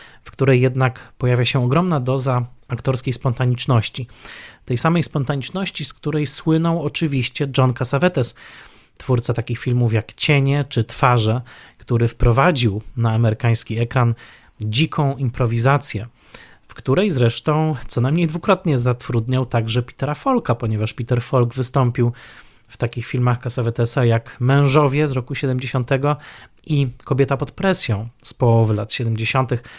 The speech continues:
która była kręcona właśnie, e, w tym samym czasie, co film Elaine May. A zatem te rozwrzeszczane, pełne kuksańców, wierzgnięcia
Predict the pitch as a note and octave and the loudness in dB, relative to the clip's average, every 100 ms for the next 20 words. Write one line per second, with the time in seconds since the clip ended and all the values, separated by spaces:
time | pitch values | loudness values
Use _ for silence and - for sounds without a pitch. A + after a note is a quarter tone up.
0 | - - - - - F#3 E3 C#3 C3+ B2 | -20 -20 -20 -12 -4 -2 -2 0 0 0
1 | C3 A#2+ C3+ B2+ B2 A#2 A#2 - B2+ A#2 | 0 2 2 4 4 4 4 2 0 0
2 | A2+ - - A2+ A2 A2 - B2+ A#2 A#2+ | -2 -8 -2 0 2 0 0 0 2 2
3 | A2+ - A#2+ - F#2+ _ _ _ _ _ | 2 0 -2 -2 -8 _ _ _ _ _
4 | _ _ _ A2+ G#2+ - - A2+ G2+ - | _ _ _ -6 -6 -4 2 2 0 -6
5 | - - - - - - C3 A2 G#2+ G2+ | -20 -18 -18 -20 -16 -4 0 0 0 -4
6 | - - C3+ A#2+ B2 A#2+ C3+ C3+ A2 - | -12 -6 2 4 6 4 4 2 0 -8
7 | - - - - _ _ B2 A#2+ A2+ A2+ | -20 -20 -20 -20 _ _ -2 2 4 4
8 | A2 A#2+ A#2+ B2 A#2 A2 - _ - A#2 | 4 0 2 2 2 0 -8 _ -2 2
9 | A2+ A2+ A2 A#2+ A2 A#2+ B2 - D3+ D3 | 2 2 2 0 0 0 0 -2 2 2
10 | C#3 B2 B2 - - - _ C3 B2 B2 | 4 2 0 -8 -20 -20 _ 0 2 0
11 | C3+ B2 C#3+ C#3+ C3 - A2+ - - - | -2 -2 0 2 0 -2 -4 -6 -12 -4
12 | A#2 C#3 B2 C3 C#3+ D3+ D3+ - A2+ | 2 4 4 2 2 2 0 0 0